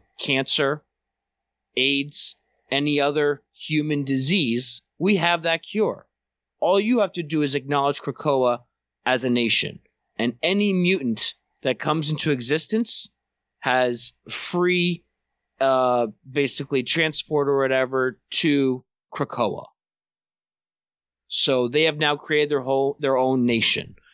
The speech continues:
And there's one issue where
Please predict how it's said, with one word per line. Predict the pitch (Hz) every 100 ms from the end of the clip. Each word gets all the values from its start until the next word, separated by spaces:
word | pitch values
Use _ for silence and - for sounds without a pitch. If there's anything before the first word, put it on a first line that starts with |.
| _
And | 120 131
there's | 135 135
one | 135 175 180
issue | 165 - 120 107 101 _ _ _
where | - 123 131 123 117